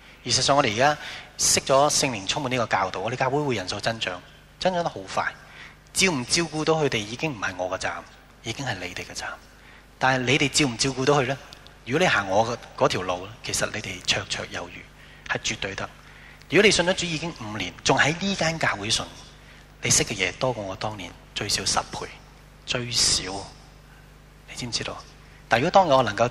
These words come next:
知道你今日所知嘅一半，我已經唔使咁辛苦，我已經做得好過今日呢個時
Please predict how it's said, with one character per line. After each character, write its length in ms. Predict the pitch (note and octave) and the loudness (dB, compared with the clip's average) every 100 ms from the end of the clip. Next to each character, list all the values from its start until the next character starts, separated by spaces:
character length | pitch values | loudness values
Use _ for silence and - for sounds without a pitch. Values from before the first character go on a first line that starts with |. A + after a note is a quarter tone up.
| - | 0
知 140 | - | -2
道 120 | E3 B2 | 2 2
你 80 | |
今 180 | A2 D3 | 2 0
日 80 | C3 | 0
所 200 | - A#2 - | 2 0 0
知 140 | C3 | -6
嘅 220 | A#2 G2 - - - - | -6 -8 -10 -18 -20 -8
一 60 | D3 - | -8 -6
半， 180 | G2+ F2 - - - - - - - - | -6 -6 -10 -18 -20 -20 -20 -20 -14 -4
我 100 | A#2+ | -2
已 60 | |
經 160 | A2+ B2+ | -2 -4
唔 60 | G#2+ | -6
使 60 | F#2+ | -8
咁 140 | F#2 | -6
辛 100 | F2 F2+ - | -10 -10 -14
苦， 100 | - - - - - - - | -18 -20 -20 -20 -20 -20 -8
我 100 | - | 0
已 40 | C3+ | 0
經 120 | E3 | 2
做 140 | - | 0
得 80 | A#2+ | 2
好 140 | - G#2 | 0 -2
過 140 | A2 - | -4 -4
今 100 | G#2+ A2 | -6 -8
日 40 | - - - - - | -14 -18 -20 -16 -6
呢 120 | C3 | -4
個 80 | G2+ | -2
時 180 | - | -2